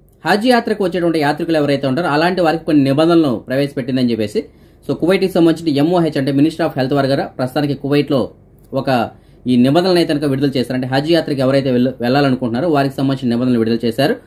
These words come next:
హజ్ యాత్రకు ఎవరైనా వెళ్ళాలనుకుంటే వాళ్ళు అరవై ఐదు సంవత్సరాల కన్నా తక్కువ వయసు కలిగి ఉండాలి. అలాగే కనీసం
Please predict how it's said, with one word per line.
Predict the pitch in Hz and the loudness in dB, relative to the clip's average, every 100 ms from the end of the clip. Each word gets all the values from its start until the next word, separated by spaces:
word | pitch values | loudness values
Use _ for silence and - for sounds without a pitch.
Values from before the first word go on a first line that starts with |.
| - - - | -20 -20 -4
హజ్ | 139 170 | 0 2
యాత్రకు | 202 180 160 | 2 0 0
ఎవరైనా | 147 143 | 0 0
వెళ్ళాలనుకుంటే | 135 139 139 131 131 175 | 0 0 0 -2 -4 0
వాళ్ళు | 143 160 - | 0 0 -2
అరవై | 127 151 | 0 2
ఐదు | 156 147 | 0 -2
సంవత్సరాల | 135 139 127 | -4 -4 -4
కన్నా | 131 151 | -2 -4
తక్కువ | - 139 165 139 | -6 -6 -2 -2
వయసు | 135 - | -2 -2
కలిగి | 131 135 | 0 2
ఉండాలి. | 135 131 - - | 2 2 0 -2
అలాగే | 123 127 160 - - - - | -2 0 -2 -6 -16 -12 -2
కనీసం | 160 208 202 | 2 2 0